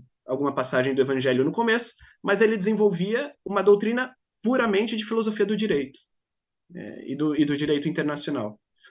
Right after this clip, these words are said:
como que os povos são sujeitos de direito. E, e isso foi, foi uma novidade que, que Francisco de Vitória trouxe pra,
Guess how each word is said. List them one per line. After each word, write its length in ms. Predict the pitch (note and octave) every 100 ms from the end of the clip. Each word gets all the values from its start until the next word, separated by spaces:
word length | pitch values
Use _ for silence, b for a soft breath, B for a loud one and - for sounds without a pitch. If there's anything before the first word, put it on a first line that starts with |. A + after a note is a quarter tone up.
| b _
como 380 | - C#3+ E3 F3
que 120 | F#3
os 140 | F3+
povos 460 | - D#3 D3+ F3+ F#3
são 160 | G#3+
sujeitos 480 | A#3 F#3+ E3 C#3+ C#3
de 100 | C3
direito. 440 | B2+ A2+ G2 - - _ _ _ _ _ _ _ _ _ _
E, 160 | - -
e 200 | - D3
isso 220 | F#3 -
foi, 420 | G#3 G3 F#3+ G#3 F3+
foi 160 | -
uma 140 | F#3 F#3
novidade 600 | F3+ F3 D#3 C#3 C3 C3
que, 360 | C3 B2 B2 -
que 120 | -
Francisco 420 | C3+ C#3 C3+ - C3+
de 80 |
Vitória 520 | C#3 C3+ C3 B2 B2 - _ _ _ _
trouxe 460 | - C3 B2 - -
pra, 380 | A2 G#2 G#2+